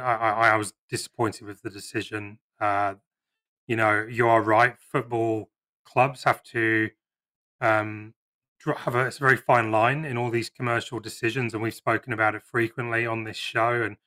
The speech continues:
whether it be having a crypto partner, or a betting partner, or an alcohol partner, or an airlines partner, you know, you're always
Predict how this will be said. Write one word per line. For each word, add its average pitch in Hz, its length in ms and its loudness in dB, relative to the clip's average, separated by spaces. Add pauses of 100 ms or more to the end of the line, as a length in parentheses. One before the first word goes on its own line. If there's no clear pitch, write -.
(360)
whether 117 240 2
it 110 80 0
be 113 100 2
having 107 220 -2
a 104 60 -8
crypto 123 560 -2
partner, 113 520 0
or 104 60 -8
a 104 60 -12
betting 120 460 0
partner, 117 420 2
or 104 140 -2
an 104 80 -8
alcohol 113 500 2
partner, 113 480 0
or 104 60 -8
an 98 80 -12
airlines 113 540 0 (100)
partner, 113 520 0 (600)
you 110 120 -4
know, 107 60 0
you're 104 140 -2
always 120 380 2